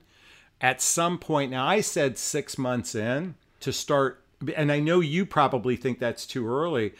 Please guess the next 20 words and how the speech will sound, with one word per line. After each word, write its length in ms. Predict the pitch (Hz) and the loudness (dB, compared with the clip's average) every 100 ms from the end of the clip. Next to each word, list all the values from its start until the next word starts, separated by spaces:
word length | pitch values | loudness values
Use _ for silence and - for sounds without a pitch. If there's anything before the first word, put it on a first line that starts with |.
| - - | -16 -8
At 140 | 143 | -6
the 80 | 160 | -4
same 320 | - 180 180 165 | -2 -2 -2 -4
time, 380 | - 175 175 | -6 -2 -2
do 80 | 131 | 0
you 60 | 127 | -2
want 220 | 131 139 | 0 0
to 100 | 139 | 2
invest 600 | 127 95 123 127 - - - - - - - | 0 2 2 2 -2 -8 -18 -20 -20 -20 -8
two 260 | - 170 | 0 2
years 440 | 147 135 180 202 147 | 2 2 4 4 0
in 100 | 123 | -4
this 240 | 113 - - | -4 -6 -6
with 200 | 123 120 | -6 -4
someone 460 | - 127 117 117 110 - _ | -2 -2 -2 -2 -4 -12 _
who 260 | 151 151 - _ | 2 2 -2 _
basically 800 | 156 180 185 185 139 131 131 127 _ | 2 2 2 -2 0 2 2 -2 _
is 160 | - 117 | -6 -2
very 300 | 123 123 127 | 2 4 4
rigid 520 | 110 143 220 143 92 | 4 4 4 2 -4